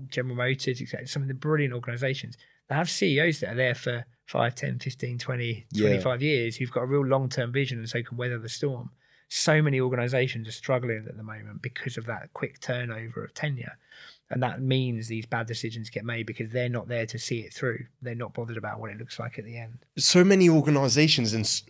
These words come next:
Speaker 2: all sorts of fields. You mentioned football. Even in football, that happens.
Speaker 1: Yeah,
Speaker 2: Where
Speaker 1: yeah.
Speaker 2: managers might stay for a few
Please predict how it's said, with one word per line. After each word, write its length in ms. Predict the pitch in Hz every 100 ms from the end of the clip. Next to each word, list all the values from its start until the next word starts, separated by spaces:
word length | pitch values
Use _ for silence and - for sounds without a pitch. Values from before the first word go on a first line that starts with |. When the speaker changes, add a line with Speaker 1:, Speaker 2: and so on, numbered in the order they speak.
| -
Speaker 2:
all 200 | 147 139
sorts 340 | 143 143 -
of 100 | 120
fields. 580 | - 113 131 175 - - -
You 100 | 165
mentioned 380 | 170 - 143 -
football. 400 | 117 104 107 98
Even 240 | 135 165
in 140 | 165 151
football, 320 | 190 - 120
that 160 | 95
happens. 440 | 98 92 98 95 -
Speaker 1:
Yeah, 220 | 127 117 117 -
Speaker 2:
Where 160 | 120
Speaker 1:
yeah. 100 | 117 - _
Speaker 2:
managers 480 | - 123 139 113 113
might 220 | 120 107
stay 180 | - 113
for 380 | 107 - 110 104 - -
a 60 |
few 420 | - 135 120 110